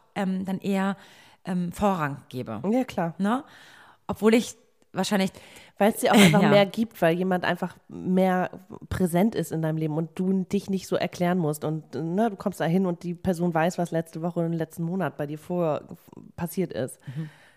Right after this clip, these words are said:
Speaker 2: Ja, ich finde das auch schwierig. Ich hab auch irgendwie so eine Freundin, die sehe ich auch nur alle paar Monate und jedes Mal denke ich, „Uff, das, was ich vor drei Monaten erzählt habe, ist wirklich nicht mehr aktuell.“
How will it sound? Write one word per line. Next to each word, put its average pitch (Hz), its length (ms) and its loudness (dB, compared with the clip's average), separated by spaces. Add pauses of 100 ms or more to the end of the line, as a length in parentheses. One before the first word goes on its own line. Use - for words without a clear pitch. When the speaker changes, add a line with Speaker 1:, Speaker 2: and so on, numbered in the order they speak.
(180)
Speaker 2:
Ja, 156 280 -4
ich - 120 -10
finde 190 180 -2
das - 180 -8
auch 175 240 8
schwierig. 208 340 2
Ich - 220 -8 (400)
hab - 300 -8
auch 175 120 2
irgendwie 190 220 0
so 180 80 -4
eine 175 100 -2
Freundin, 180 380 0
die 170 40 -14
sehe 165 120 -4
ich 185 120 -8
auch 170 100 -4
nur - 100 0
alle 170 140 -2
paar - 180 -6
Monate 170 440 0
und 156 120 -4
jedes 175 180 -4
Mal 165 120 -4
denke 165 200 -4
ich, - 80 -20
„Uff, 165 220 -12 (400)
das, 185 160 -4
was 170 220 -2
ich - 120 -8
vor 175 140 -6
drei 165 140 -2
Monaten 175 280 0
erzählt 170 240 -2
habe, 131 80 -2
ist 160 180 -6
wirklich 190 280 -2
nicht 160 100 -4
mehr 156 140 0
aktuell.“ 175 480 4